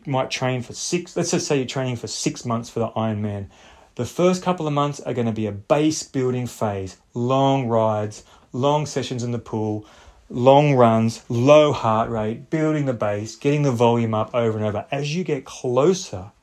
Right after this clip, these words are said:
to the race, you're gonna do more specific training. What's the run leg like? Is it hilly? Is it gonna be hot on, you know, is it gonna be in Noosa or is it gonna be in Geelong?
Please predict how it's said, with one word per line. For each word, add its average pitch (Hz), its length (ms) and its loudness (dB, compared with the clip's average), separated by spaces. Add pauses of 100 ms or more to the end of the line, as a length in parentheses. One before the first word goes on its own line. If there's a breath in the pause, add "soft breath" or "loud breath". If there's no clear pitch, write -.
(100)
to - 120 -8
the 123 140 -2
race, 127 440 -6 (280 loud breath)
you're 135 100 -4
gonna 127 140 0
do 143 160 -2
more 110 260 2
specific 123 500 -4
training. 131 380 -2 (380 loud breath)
What's 127 280 -2
the 135 100 0
run 139 260 0
leg 110 180 0
like? 107 260 -2
Is 113 120 -2
it 110 100 -2
hilly? 123 480 0 (420 soft breath)
Is 123 140 -2
it 131 60 -4
gonna 135 200 -6
be 120 160 -6
hot - 460 -2
on, 123 360 -2
you 160 120 -6
know, 120 160 0
is 127 160 -4
it 139 40 -4
gonna 131 140 -2
be 123 280 -2
in 123 340 -2
Noosa 151 360 0
or 117 140 2
is 127 120 -2
it 131 60 -6
gonna 131 200 -4
be 131 200 -6
in 127 100 -6
Geelong? 120 500 0